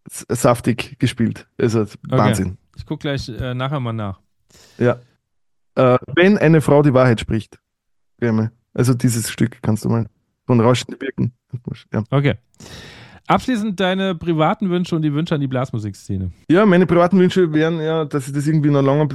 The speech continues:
Speaker 1: durchhalte, so dass mein Körper noch ein bisschen mitmacht. Also, äh, und, und dass es, ja, dass es, äh, weit-, weiter gut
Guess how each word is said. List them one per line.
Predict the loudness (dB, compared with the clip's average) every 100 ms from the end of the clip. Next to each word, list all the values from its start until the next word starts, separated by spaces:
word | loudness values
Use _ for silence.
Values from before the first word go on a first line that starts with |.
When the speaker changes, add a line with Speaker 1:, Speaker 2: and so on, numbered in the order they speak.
| -6
Speaker 1:
durchhalte, | -2 -2 0 0 0 -2
so | -2 0
dass | -2
mein | -4
Körper | -2 -2 -2
noch | -4
ein |
bisschen | -4 -4
mitmacht. | -2 -2 -2 -4 -10 -10
Also, | -6 -2 -2 -4 -6 -12 -14
äh, | -14 -14 -18 _ _ _
und, | -8 -8
und | -10 -8 -8 -8 -12 _ _ _ _ _ _ _
dass | -6 -6
es, | -8 -12 -20 -14
ja, | -4 -2 -2 -6 _ -8
dass | -8
es, | -8 -12 -12
äh, |
weit-, | -10 -10 -8 -6 -6 -6 -12
weiter | -6 -4 -4
gut | -4 -4 -6